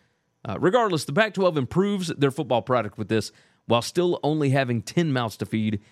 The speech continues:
instead of twelve if they had expanded earlier. Now, on the Big twelve side,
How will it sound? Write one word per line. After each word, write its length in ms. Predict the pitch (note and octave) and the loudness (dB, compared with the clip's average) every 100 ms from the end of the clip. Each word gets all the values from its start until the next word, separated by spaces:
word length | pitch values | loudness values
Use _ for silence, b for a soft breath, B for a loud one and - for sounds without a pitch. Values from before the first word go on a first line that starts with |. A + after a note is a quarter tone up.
| b | b
instead 320 | G#2+ - A2+ | -6 0 0
of 60 | G2 | 0
twelve 420 | - D3+ A2+ G2+ | -2 0 2 0
if 120 | G2 | -2
they 100 | A2 | 0
had 80 | G#2 | 0
expanded 380 | G2+ - G2+ E3 | -2 -4 -2 0
earlier. 400 | G#3 G2 - _ _ _ _ _ _ _ _ | 0 -4 -12 _ _ _ _ _ _ _ _
Now, 100 | A#2 | -2
on 40 | A#2 | 2
the 60 | |
Big 160 | C#3 F#3+ | 2 2
twelve 260 | A#3 C#4 - | 2 0 0
side, 240 | G2+ | -4